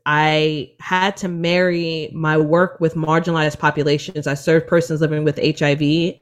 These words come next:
and living with substance use disorder. So I had to learn how to communicate effectively about their health. And then I needed to also take that, that same skills that I've learned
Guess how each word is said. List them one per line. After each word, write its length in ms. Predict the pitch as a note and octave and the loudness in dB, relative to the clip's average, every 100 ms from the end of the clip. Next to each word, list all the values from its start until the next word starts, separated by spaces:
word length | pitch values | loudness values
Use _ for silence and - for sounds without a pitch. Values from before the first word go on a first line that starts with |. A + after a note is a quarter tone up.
| D#3+ | -2
and 340 | D3+ D3+ C#3+ - _ _ - | 0 0 -4 -14 _ _ 0
living 420 | E3+ E3+ E3+ E3 | 2 2 0 0
with 180 | D3+ D3 | 0 -2
substance 480 | - D3+ - D3 - | -2 -2 0 -2 0
use 180 | D3+ - | -2 -2
disorder. 480 | D#3+ - E3+ F3 | -6 0 2 2
So 140 | E3+ D3+ | 2 0
I 80 | D3+ | 0
had 200 | D3+ D#3 | -2 -4
to 100 | D#3+ | -4
learn 280 | D3+ D3+ D#3+ | 0 0 2
how 120 | D3 | 2
to 80 | D3+ | 2
communicate 500 | - D#3 D3+ E3 C#3+ | -2 -4 0 0 0
effectively 880 | B2+ - D3+ - F#3 G3+ B3 C#4 - - - _ | -2 -2 -2 -2 0 2 2 -2 -6 -20 -20 _
about 360 | D3 D3+ D#3 - | -6 0 0 2
their 120 | D3 | 0
health. 640 | C#3+ D3 D#3 A3+ - - - _ _ _ - | 2 2 2 0 -4 -18 -20 _ _ _ -6
And 160 | F3 | -2
then 200 | F3 G3+ | 0 0
I 80 | F#3+ F#3 | 0 -2
needed 280 | G3 F#3 - | -4 -6 -8
to 80 | - | -2
also 360 | D3+ E3+ - | 2 2 0
take 360 | F3 F#3+ E3 - | -2 0 -2 -2
that, 260 | C#3+ - - - | -4 -4 -14 -4
that 220 | D#3 - | -4 -4
same 680 | - F#3 F#3 F3 F3 A#2 - _ _ _ | -2 2 4 2 0 -6 -14 _ _ _
skills 480 | - - A#3 A3 G#3 | -20 -2 2 4 2
that 120 | F3+ | 2
I've 160 | D#3 D#3 | 0 0
learned 580 | D3+ D3 D3 D3+ D3+ | -2 0 0 -4 -10